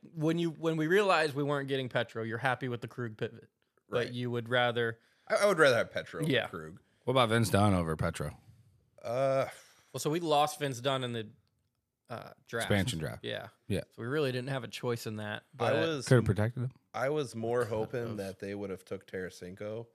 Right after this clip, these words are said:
Speaker 2: And I'll tell you right now, I still am, like, the number one Tarasenko fan. I remember when he got drafted.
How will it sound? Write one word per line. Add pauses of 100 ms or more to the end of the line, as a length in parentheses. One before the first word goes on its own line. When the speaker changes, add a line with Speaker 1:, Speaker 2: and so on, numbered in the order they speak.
(320)
Speaker 2:
And
I'll
tell
you
right
now,
I (480)
still
am,
like,
the
number
one
Tarasenko
fan.
I
remember
when
he
got
drafted.